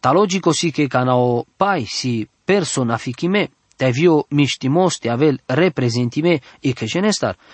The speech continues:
o miștimos i odel, te odel si o miștimos. Odel ando genole rai Iisusesco Cristososco, avelea i soluția fina licani.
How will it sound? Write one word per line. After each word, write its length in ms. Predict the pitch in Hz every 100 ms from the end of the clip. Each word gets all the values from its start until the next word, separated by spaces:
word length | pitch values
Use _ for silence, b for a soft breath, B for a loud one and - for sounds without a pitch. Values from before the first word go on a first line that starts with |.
| B
o 100 | 175
miștimos 640 | 180 147 - 151 185 190
i 60 | -
odel, 340 | 165 175 113 - b b
te 120 | -
odel 300 | 127 117 170
si 160 | 170 -
o 80 | 131
miștimos. 720 | 131 117 - 190 170 117 - b b b
Odel 300 | - 170 226
ando 220 | 240 180 170
genole 480 | 139 165 208 175
rai 160 | 156 190
Iisusesco 600 | 147 - 143 196 - 139
Cristososco, 840 | 131 127 - 165 226 202 - 120 B B
avelea 320 | 151 185 196
i 80 | 160
soluția 640 | - 151 185 - 156 139
fina 340 | - - 202 156
licani. 520 | 135 123 135 165 120